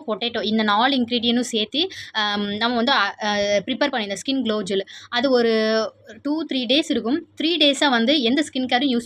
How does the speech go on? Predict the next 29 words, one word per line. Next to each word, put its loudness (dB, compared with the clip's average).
பண்ணல. 0
அ, -2
டோனர் 2
யூஸ் -2
பண்ணுவேன், 0
அ, -2
கிரீம் 0
வந்து 2
மார்னிங் 4
யூஸ் -2
பண்ணுவேன். -4
நான் -4
மார்னிங் 2
ஃபேஸ் -2
வாஷ் -6
பண்ண -8
பிறகு. -4
அப்புறம் -2
நைட் 0
வந்து 2
அந்த 0
ஸ்கின் 4
க்ளோ 2
ஜெல் -2
தான் -2
யூஸ் -4
பண்ணிட்டு -4
இருக்கிறேன் -2
இந்த -4